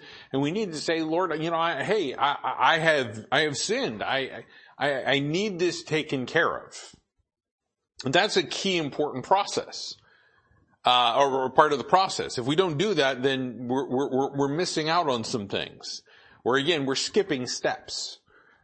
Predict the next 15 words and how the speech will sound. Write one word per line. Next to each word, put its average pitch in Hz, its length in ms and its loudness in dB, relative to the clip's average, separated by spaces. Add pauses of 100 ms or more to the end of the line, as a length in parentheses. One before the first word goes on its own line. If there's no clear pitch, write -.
(140)
And 151 180 -2
God 185 240 6
is 185 200 0
very 147 240 2
orderly. 151 680 -2 (240)
God 143 240 4
has 156 280 4
steps - 400 0
that 147 140 0
he 147 80 -2
wants 123 420 -2
us 139 120 -6
to - 100 0
walk 175 360 2
through, 101 400 -4